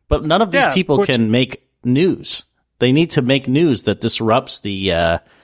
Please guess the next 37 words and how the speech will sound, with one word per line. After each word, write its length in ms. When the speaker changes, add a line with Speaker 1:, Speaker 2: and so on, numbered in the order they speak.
Speaker 1:
the 80
problem 340
is 120
the 100
world's 420
biggest 340
celebrity 600
is 220
the, 80
also 400
the 80
president. 540
And 500
how 200
do 80
you 160
compete 540
with 180
that 300
airtime? 500
Everyone 520
wants, 360
uh, 220
politics 560
is 180
the 120
entertainment. 500
How 160
can 160
any 240
of 100
these 180
celebrities, 400
they've 100
been 140
outdone 640
by 400